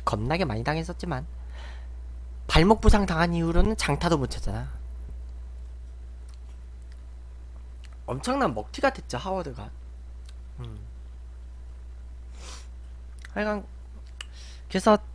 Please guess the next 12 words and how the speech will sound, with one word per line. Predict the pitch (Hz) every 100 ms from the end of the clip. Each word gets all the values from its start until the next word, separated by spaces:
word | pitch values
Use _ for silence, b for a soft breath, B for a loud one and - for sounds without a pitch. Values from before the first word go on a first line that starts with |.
| - -
저는 | 165 220 226 110 - B B -
푸올스가 | - 359 339 - 269 233 226 - -
앞으로 | - - 247 226 214
에인저스하고 | - 143 214 262 - 220 190
계약이 | - 139 139 135 139 131 95 B B B B -
이천십이 | 160 165 - 277 - 339 359
년부터 | 349 277 - 233
이천이십일 | 202 135 - 240 165 107 214 262
년까지 | 262 240 170
십 | 156 254
년 | 277 247
계약이에요. | 160 110 101 95 92